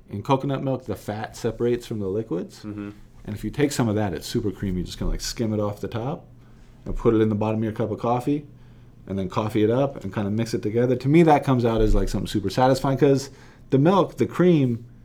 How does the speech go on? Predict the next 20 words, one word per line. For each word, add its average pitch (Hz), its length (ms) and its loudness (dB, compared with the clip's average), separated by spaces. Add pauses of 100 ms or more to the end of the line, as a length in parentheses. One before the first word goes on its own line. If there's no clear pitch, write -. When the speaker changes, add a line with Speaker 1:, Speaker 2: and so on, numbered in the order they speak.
(260)
Speaker 1:
is 113 140 -4
fat, 190 420 -2
you 98 80 -4
know, 123 220 -2
and 120 160 -2
the, 104 180 -6
you 113 80 -4
put - 100 -6
the 101 120 0
Speaker 2:
Oh, - 20 2
Speaker 1:
fat 117 120 2
in 113 80 0
there, 110 80 2
it - 20 2
Speaker 2:
yeah, 110 60 2
Speaker 1:
makes 120 180 2
it 117 40 0
Speaker 2:
that's - 60 -4
Speaker 1:
creamy. 123 260 4
Speaker 2:
true. 87 140 -4